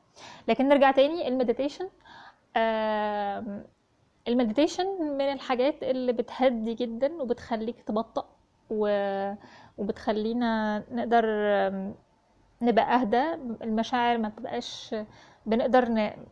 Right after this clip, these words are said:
نحس كده باللحظة الحالية، وبالتالي ما بنبقاش، مش سهل ننجرف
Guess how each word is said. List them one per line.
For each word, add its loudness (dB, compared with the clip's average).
نحس 0
كده 0
باللحظة 2
الحالية، 2
وبالتالي -2
ما 0
بنبقاش، -2
مش -4
سهل 2
ننجرف -2